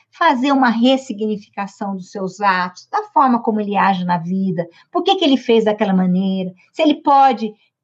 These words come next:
e tentar fazer diferente, o que que tá faltando pra ele, pra ele se, se comportar de uma maneira diferente no mundo, enfim, né? É, e se existiu consenso,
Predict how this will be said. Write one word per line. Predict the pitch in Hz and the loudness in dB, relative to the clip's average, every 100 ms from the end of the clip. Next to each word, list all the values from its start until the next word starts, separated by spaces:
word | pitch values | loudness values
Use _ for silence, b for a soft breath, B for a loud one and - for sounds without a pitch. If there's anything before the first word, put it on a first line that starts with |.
| - | -12
e | 254 247 - | -6 -6 -2
tentar | 277 233 - 262 262 254 | 0 0 2 2 2 0
fazer | 220 214 | -2 -2
diferente, | 202 - 202 208 208 208 226 | -6 -10 -8 -6 -8 -10 -12
o | |
que | 320 | -12
que | 311 | -4
tá | 320 | -4
faltando | 320 262 247 247 247 226 | 2 0 2 0 2 2
pra | 226 196 | 2 2
ele, | 202 208 196 185 b - | 2 0 -2 -8 b 0
pra | 233 | 2
ele | 233 226 | 4 2
se, | 220 226 _ _ _ _ | -2 -6 _ _ _ _
se | _ 247 | _ -8
comportar | 240 247 233 233 226 233 | -2 -2 0 0 0 0
de | |
uma | 226 | 2
maneira | 220 226 220 220 | 2 4 4 2
diferente | 208 - 233 226 247 233 226 | 0 2 4 6 4 2 0
no | 202 | -2
mundo, | 196 240 247 233 214 214 | 2 4 4 4 2 0
enfim, | 214 214 247 220 208 | -4 -4 0 0 0
né? | 254 302 302 b b - | -2 -2 -8 b b -10
É, | 208 208 196 185 - _ _ _ - | -2 -2 -2 -6 -12 _ _ _ -4
e | 494 330 202 | 0 2 0
se | - | -2
existiu | 370 262 277 269 269 254 | 0 2 0 -2 -2 -2
consenso, | - 262 262 - 302 311 311 - | 0 0 0 -2 -2 0 -4 -12